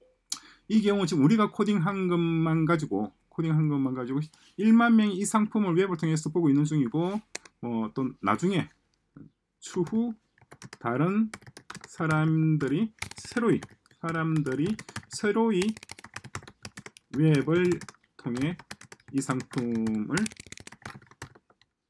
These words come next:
에 접근하는 경우, 이 두 가지 경우입니다. 자, 일 번이에요. 두 번째, 두 번째 경우입니다.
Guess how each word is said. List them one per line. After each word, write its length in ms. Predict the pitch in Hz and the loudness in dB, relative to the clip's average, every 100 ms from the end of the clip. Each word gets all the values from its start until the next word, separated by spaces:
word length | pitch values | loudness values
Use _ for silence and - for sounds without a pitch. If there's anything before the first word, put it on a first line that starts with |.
| - | -4
에 80 | 139 | -2
접근하는 1000 | 139 123 - 78 - - - _ 107 98 | -2 -4 -4 -6 -8 -20 -20 _ -10 -8
경우, 140 | 90 85 - - _ - | -8 -10 -20 -20 _ -16
이 60 | - | -10
두 120 | 127 | 0
가지 500 | 160 160 165 104 87 | 0 2 0 -2 -6
경우입니다. 440 | - 101 90 90 - _ _ _ _ _ _ _ _ _ _ _ _ _ _ _ - - _ - - _ - - - | -8 -8 -8 -10 -16 _ _ _ _ _ _ _ _ _ _ _ _ _ _ _ -14 -14 _ -20 -20 _ -20 -20 -20
자, 120 | - - 131 | -20 -10 -4
일 100 | 131 | -4
번이에요. 460 | 131 110 107 165 - _ _ _ 113 - | -4 -4 -4 -6 -8 _ _ _ -20 -10
두 120 | 123 | 0
번째, 560 | 151 151 131 98 90 _ _ _ _ _ _ _ _ _ _ _ _ - _ - - _ _ - - | 0 0 -2 -4 -6 _ _ _ _ _ _ _ _ _ _ _ _ -20 _ -20 -20 _ _ -20 -14
두 120 | 113 | -8
번째 260 | 123 143 151 | -6 -4 -4
경우입니다. 440 | 113 104 87 - | -4 -4 -6 -10